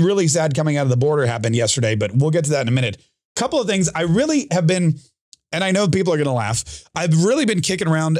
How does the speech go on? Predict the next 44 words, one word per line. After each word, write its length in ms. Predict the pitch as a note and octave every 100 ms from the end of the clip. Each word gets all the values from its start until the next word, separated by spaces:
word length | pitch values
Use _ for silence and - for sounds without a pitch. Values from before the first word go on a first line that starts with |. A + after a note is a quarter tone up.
| -
um, 420 | A#2+ A#2 A#2+ D3
what 180 | F#3 G#3+
to 80 |
do 360 | G3 F3 E3+ F3+
as 320 | G#2+ C#3 D#3
far 260 | - D3+ D#3
as, 500 | D3+ C3+ - - - -
<laughs> 640 | F4 - A4 - - G#4+
all 160 | D4 C#3 B2 D3 - G#3+ B3 G#3+ - _ -
right, 140 | E3+
let 120 | E3+
me 80 | A3
start 240 | A3 F3 E3+
over. 240 | C#3+ G#2+ - -
So 400 | - - G#3+ G3+ -
I 80 | F3
really 340 | F3+ B3 C4+
love 460 | E3 D#3+ D#3+ D3+ C#3
this 180 | D3
podcast. 540 | - F#3 F#3 B2 D#2 -
It's 120 | C3
become 280 | C#3+ D#3 D3
one 100 | D#3
of 40 |
my 100 | C#3
favorite 300 | B2 D3 D3
parts 240 | C3 B2+ C3
of 60 |
the 80 | A#2+
day. 120 | A2
It's 140 | F2+ -
the 80 |
first 260 | A2+ D3+ D3+
thing 120 | D3+
I 100 | C#3+
do 120 | C3+
in 60 | C3+
the 80 | C3
day, 240 | D#3 -
in 140 | C#3 C3+
the, 200 | B2+ C3
in 80 | C3+
the 60 |
morning. 460 | D#3+ F3+ F3 E3+